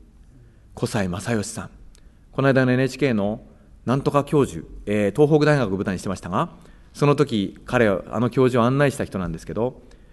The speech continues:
正義さんも家も何もかも失って今仮設で暮らしています。お誘いしました。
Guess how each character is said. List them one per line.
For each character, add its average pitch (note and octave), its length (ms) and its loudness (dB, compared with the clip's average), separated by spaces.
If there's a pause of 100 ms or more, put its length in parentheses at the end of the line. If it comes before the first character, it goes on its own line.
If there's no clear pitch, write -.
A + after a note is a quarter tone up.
(340)
正 F#2+ 240 -2
義 G2+ 100 0
さ G2+ 160 -4
ん G#2 80 2
も C3+ 320 0
家 A2 160 4
も G2 100 2
何 A#2 160 0
も B2 100 0
か G#2+ 100 -2
も G2+ 80 0
失 G#2+ 180 -2
っ G#2 60 -4
て - 80 -6
今 G#2+ 140 0
仮 - 180 -10
設 A#2 160 -6
で A#2 100 0
暮 A#2+ 140 -2
ら A2+ 40 0
し - 60 -14
て B2 80 -6
い A#2 60 -2
ま G#2+ 100 -4
す。 - 140 -18 (680)
お G2+ 80 -4
誘 C3 280 4
い - 20 2
し - 100 -4
ま B2 80 0
し - 80 -8
た。 - 140 -14